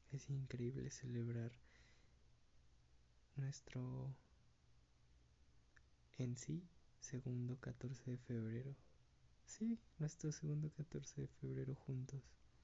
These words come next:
como novios. <laughs> Ay, qué hermoso, güey. ¿Cómo pasa el tiempo? <laughs> Eres maravillosa,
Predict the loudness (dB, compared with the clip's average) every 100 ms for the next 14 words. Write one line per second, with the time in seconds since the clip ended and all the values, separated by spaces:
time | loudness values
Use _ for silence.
0 | -20 -20 -20 -18 -6 0 4 4 4 2
1 | 2 0 -4 -16 -18 -20 -18 -18 2 2
2 | 2 -6 -20 -18 -18 -16 -16 -14 -16 -16
3 | -18 -20 -20 -20 -20 -10 -6 -6 -4 -2
4 | 0 0 0 -2 -4 -2 -2 -4 -8 -18
5 | -20 -20 -20 -20 -20 -20 -20 -20 -20 -18
6 | -16 -4 -2 0 0 -2 0 -2 0 2
7 | 2 0 -2 0 2 2 2 2 2 2
8 | 2 0 0 -4 -6 -20 -20 -18 -18 -20
9 | -20 -20 -20 -20 -20 -20 -20 -20 -8 -2
10 | 0 0 -2 0 0 -2 -2 -6 -6